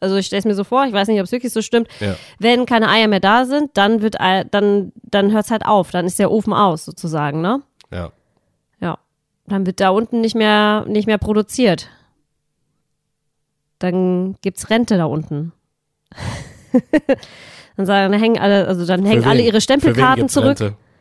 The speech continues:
Speaker 1: Ja, für die Eierstöcke. Die gehen alle in Rente.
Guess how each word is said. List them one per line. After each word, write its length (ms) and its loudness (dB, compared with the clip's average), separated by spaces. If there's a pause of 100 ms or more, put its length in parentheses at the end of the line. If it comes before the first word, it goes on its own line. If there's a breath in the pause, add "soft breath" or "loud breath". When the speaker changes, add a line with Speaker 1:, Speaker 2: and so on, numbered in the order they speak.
(560)
Speaker 1:
Ja, 180 0
für 500 4
die 140 -2
Eierstöcke. 640 0
Die 120 -2
gehen 160 2
alle 140 2
in 100 2
Rente. 400 -4